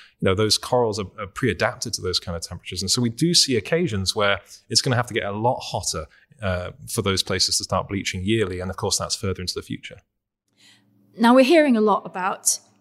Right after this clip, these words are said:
Speaker 2: commitments to reduce emissions and nationally defined contributions and all those kind of things. So if we do what we're supposed to do, if we do take this seriously and do reduce emissions, what then? How does the path in the future change?
Speaker 1: It changes. I mean,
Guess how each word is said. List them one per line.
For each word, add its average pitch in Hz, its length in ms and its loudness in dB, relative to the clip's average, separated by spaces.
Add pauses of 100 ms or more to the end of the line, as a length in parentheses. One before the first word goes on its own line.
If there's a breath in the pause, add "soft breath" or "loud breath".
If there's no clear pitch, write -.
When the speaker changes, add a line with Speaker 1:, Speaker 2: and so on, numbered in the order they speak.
(260)
Speaker 2:
commitments 233 680 8 (100)
to 202 120 -4
reduce 208 420 0
emissions 202 600 0
and 185 320 -10
nationally 220 380 2
defined 202 380 -2
contributions 196 720 -2
and 185 100 -6
all 220 100 0
those 196 180 0
kind 185 180 -8
of 180 80 -10
things. 175 300 -6 (520 loud breath)
So 262 360 6
if 320 240 4
we 277 120 4
do 196 480 2
what 202 220 -4
we're 196 100 -2
supposed - 380 -6
to 185 60 -12
do, - 300 -12
if - 280 2
we 214 420 -2 (140)
do 233 220 2
take - 240 0
this 185 160 -2
seriously 185 420 -8
and 196 140 -2
do 220 180 -4
reduce 196 340 -4
emissions, 175 580 -8 (540 soft breath)
what 311 280 2
then? 214 280 2
How 294 160 -4
does 254 160 -2
the - 80 -16
path - 320 -12
in 202 80 -4
the 190 80 -4
future 196 280 -12
change? - 460 -12 (200)
Speaker 1:
It 165 100 2
changes. 202 500 2
I 139 100 0
mean, 131 220 0